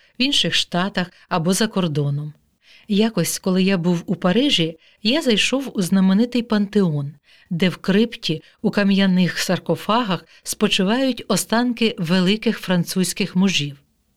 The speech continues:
Я ходив темними тихими коридорами в крипті, і раптом дзвінок. Мама з Брукліна. «Як справи, синочок?»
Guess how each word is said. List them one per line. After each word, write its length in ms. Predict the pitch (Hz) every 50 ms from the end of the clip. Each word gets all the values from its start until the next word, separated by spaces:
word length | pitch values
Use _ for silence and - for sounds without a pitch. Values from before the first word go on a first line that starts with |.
| _ _ _ _ _ _ _ _ _ _ -
Я 160 | 196 196 190
ходив 420 | 185 - 196 165 196 196 190 170
темними 640 | - - - 190 185 175 175 170 170 170 170 170 165
тихими 480 | 165 - - 185 170 - 190 180 170 170
коридорами 640 | 165 - 175 175 170 151 151 165 170 170 170 165 165
в 80 | 156 151
крипті, 600 | - - 202 226 247 240 - - - 175 165 - _ - _ _ _
і 120 | - 233 220
раптом 520 | 202 196 185 180 - - - 277 294 294 294 _ _ _ -
дзвінок. 640 | 165 151 160 214 311 349 285 240 233 226 226 226 - _ _ _ _ _ _ _ -
Мама 460 | 170 180 233 302 311 262 208 208 220
з 80 | 208
Брукліна. 720 | 202 202 247 277 262 226 - - - 165 151 151 151 151 - _ _ _ _ _ _ _ _ _ _ _ _ -
«Як 300 | 175 185 240 302 - -
справи, 640 | - - - - 359 330 285 247 180 165 165 170
синочок?» 840 | 170 - - 277 294 330 - - 180 - - - 160 - - -